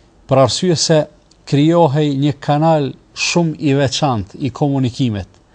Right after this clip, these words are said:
mes Muhamedit sallallahu alaihi wasallam dhe melekut Xhibril, melekut të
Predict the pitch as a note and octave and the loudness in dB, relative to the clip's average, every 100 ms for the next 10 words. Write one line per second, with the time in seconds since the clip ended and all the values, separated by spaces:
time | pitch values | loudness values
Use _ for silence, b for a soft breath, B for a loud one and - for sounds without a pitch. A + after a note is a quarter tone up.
0 | b b - C#3 - C#3+ B2+ C3+ D#3+ C#3+ | b b -4 -2 -2 -4 -4 -2 -2 -2
1 | - C#3 C3 C#3 C3 B2+ B2 B2+ A#2 A#2 | -4 -4 -2 2 2 0 -2 -2 -2 -4
2 | - C3+ B2+ B2 b b b - G#2+ A#2+ | -4 -4 -4 -6 b b b -10 -4 -2
3 | - - A#2 A#2+ B2 - A2+ - A2+ A#2 | -4 -6 -4 -2 -2 -4 -8 -8 -4 -2
4 | A2 A#2 F#2 G#2+ A2+ A2+ - A#2 - | 0 -2 -4 -6 -4 -2 -4 -10 -8